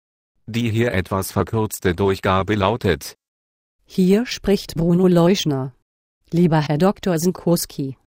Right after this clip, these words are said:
Speaker 2: Ne unjährige Qualen sind meine Identifikation.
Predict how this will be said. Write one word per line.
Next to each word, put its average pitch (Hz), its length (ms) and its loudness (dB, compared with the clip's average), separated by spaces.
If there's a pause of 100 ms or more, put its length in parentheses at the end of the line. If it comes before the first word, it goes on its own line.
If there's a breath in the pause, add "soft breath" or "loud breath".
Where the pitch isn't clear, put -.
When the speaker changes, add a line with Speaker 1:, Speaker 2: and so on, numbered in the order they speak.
(380)
Speaker 2:
Ne 160 200 2
unjährige 202 680 2
Qualen 151 520 0
sind 151 280 0
meine 165 320 2
Identifikation. 156 1300 0